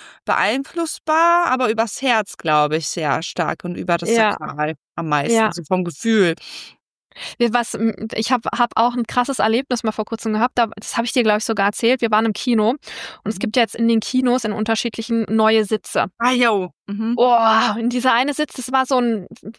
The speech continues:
Speaker 2: vier D Sitz oder drei D Sitz, wie auch immer man die, äh, ganzen nennt,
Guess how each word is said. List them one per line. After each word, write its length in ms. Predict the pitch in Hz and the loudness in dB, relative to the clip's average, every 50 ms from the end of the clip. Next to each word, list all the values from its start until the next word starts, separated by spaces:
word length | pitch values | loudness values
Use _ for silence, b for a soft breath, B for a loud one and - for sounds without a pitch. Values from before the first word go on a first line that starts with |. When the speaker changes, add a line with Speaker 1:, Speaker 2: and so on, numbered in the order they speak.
| 233 233 | -14 -14
Speaker 2:
vier 340 | - - - - 262 285 277 | -12 -10 -4 0 2 2 2
D 300 | 214 - 233 247 254 269 277 | 2 0 0 2 2 2 2
Sitz 260 | - 302 302 - 269 | 0 -2 -2 0 0
oder 260 | 247 226 240 226 226 226 226 220 220 _ - | 0 4 4 4 4 2 -2 -10 -12 _ -10
drei 260 | - 233 226 240 254 | -4 0 0 2 2
D 180 | 254 254 247 | 2 0 0
Sitz, 260 | 233 - 240 - - - | 2 0 0 -2 0 0
wie 100 | 226 214 | 0 0
auch 100 | 214 202 | 2 2
immer 180 | 220 220 220 | 2 2 2
man 200 | 214 214 214 208 | 2 2 0 0
die, 120 | 202 214 - | 0 -2 -2
äh, 180 | - 214 208 | -2 -4 -2
ganzen 320 | - 214 214 214 - 233 214 | 0 -2 -2 0 -2 -2 -2
nennt, 220 | 202 208 262 | 0 -2 -2